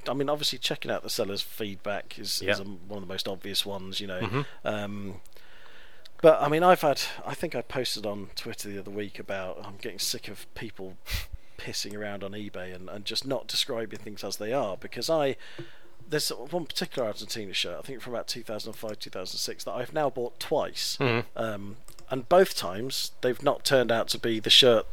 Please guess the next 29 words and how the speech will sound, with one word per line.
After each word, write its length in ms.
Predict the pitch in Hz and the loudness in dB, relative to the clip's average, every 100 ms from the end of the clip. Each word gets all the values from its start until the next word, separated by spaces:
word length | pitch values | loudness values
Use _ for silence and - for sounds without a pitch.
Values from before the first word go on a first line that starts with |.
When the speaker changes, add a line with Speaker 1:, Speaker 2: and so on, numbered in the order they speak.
| - - - - - 135 | -4 -4 -6 -6 -2 2
Speaker 1:
you 80 | |
know, 80 | 113 | 4
exactly 560 | 98 117 117 127 101 117 | 4 4 6 6 6 4
as 120 | 107 | 4
described. 580 | 110 - 170 151 90 90 | 8 8 12 10 10 2
Speaker 2:
Yeah. 80 | 92 - - | -2 -4 -6
Speaker 1:
The 80 | - | 8
first 260 | 180 170 | 10 10
time 160 | 156 131 | 8 6
I 40 | |
bought 360 | 123 127 120 - | 6 6 4 4
it, 220 | 113 104 - - - - | 0 -2 -6 -8 -8 -6
to 100 | - | -2
be 100 | 165 | 0
fair, 420 | 160 - 175 151 139 | 4 8 10 12 10
you 220 | 131 131 | 6 -4
could, 320 | - 135 - - - - - - | 0 0 0 -8 -8 -8 -8 -4
the 60 | 147 | 0
picture 340 | - - 147 | 2 4 2
just 220 | 135 117 | 0 0
said, 160 | 127 110 | 0 0
it, 180 | 120 135 | -2 -2
I 60 | - | 0
think 180 | 208 | -2
it 60 | 165 | 0
said 220 | 143 - | 0 0
good 180 | 151 - | 0 0
condition, 600 | - 117 120 - 85 95 | -2 0 4 4 4 -2
Speaker 2:
Hmm. 180 | 117 107 | -4 -4